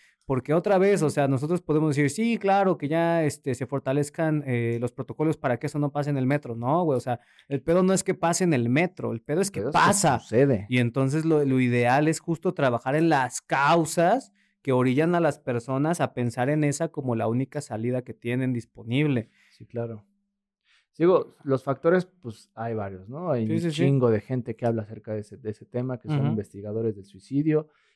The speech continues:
Speaker 2: Existen estas líneas, existen asociaciones civiles que tratan este, esa situación.
Speaker 1: Sí,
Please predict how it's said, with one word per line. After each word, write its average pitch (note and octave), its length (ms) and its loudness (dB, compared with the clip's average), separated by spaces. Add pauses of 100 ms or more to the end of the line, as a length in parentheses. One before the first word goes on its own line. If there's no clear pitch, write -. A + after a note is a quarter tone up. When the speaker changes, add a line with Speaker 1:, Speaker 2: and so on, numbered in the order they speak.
(120)
Speaker 2:
Existen A#2 480 -6
estas G#2+ 300 -6
líneas, C#3 400 0
existen A2 420 -10
asociaciones G#2 640 -2
civiles G#2+ 420 2
que A2 120 -10
tratan A#2+ 460 2
este, G2+ 340 -8
esa G#2 200 -14
situación. - 480 -18 (120)
Speaker 1:
Sí, F3+ 120 -4